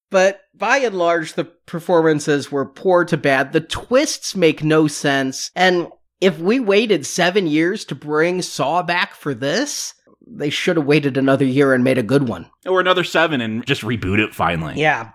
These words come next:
Speaker 1: this is a pretty strong not recommend from me. I didn't enjoy the traps on a visceral level, and everything involving the police and the twists just made my mind hurt. It actually makes me think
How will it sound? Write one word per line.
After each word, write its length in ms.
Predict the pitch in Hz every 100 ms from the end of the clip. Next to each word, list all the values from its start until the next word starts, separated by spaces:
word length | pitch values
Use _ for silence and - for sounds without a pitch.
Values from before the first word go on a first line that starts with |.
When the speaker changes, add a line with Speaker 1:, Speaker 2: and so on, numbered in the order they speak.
| -
Speaker 1:
this 220 | 175 220
is 160 | 262
a 280 | 226 165 120 -
pretty 500 | - 147 170 170 147
strong 460 | - 143 147 139
not 240 | 135 131 110
recommend 500 | 131 123 123 123 120
from 220 | 120 107
me. 200 | 101 95
I 200 | 104 113 113 _
didn't 240 | 180 190 214
enjoy 340 | 185 185 185
the 120 | 156
traps 520 | - - 156 165 -
on 140 | 180 156
a 40 |
visceral 440 | 131 156 - 180 180
level, 480 | 175 170 185 180 - - _ 147
and 340 | 151 147 139 _ _ _
everything 540 | 180 185 196 - 185
involving 480 | 160 131 143 151 156
the 60 | 135
police 420 | - 143 143 143
and 100 | 131
the 60 | 127
twists 440 | - 139 - -
just 240 | - 143
made 160 | 147 127
my 140 | 123
mind 380 | 117 113 110 110
hurt. 480 | - 120 87 - - _ - - -
It 200 | - -
actually 480 | 151 - - 185 147
makes 260 | 147 143
me 120 | 156
think 320 | 139 151 131